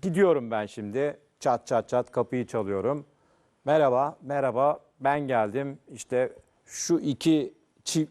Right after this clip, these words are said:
şu çifti ayırmak istiyorum. Bana bir büyü yap." diyorum. Soru, bu adam racona uygun büyü yapıyor mu?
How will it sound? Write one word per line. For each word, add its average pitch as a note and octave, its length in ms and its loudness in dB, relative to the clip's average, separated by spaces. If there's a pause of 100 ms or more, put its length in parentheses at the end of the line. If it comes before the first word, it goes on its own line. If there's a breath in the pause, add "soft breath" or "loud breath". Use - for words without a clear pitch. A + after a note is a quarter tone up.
şu - 240 -2
çifti D#3+ 640 0 (100)
ayırmak D3 480 2
istiyorum. D3 600 -6 (240)
Bana C#3 300 2
bir C#3 140 -4
büyü D3 200 2
yap." A#2 280 2
diyorum. E2+ 280 -10 (800)
Soru, C#3+ 480 2 (640)
bu E3+ 260 4
adam E3+ 360 4 (1300)
racona E3+ 640 4
uygun E3+ 640 2
büyü E3+ 280 2
yapıyor E3+ 500 2
mu? C4 380 2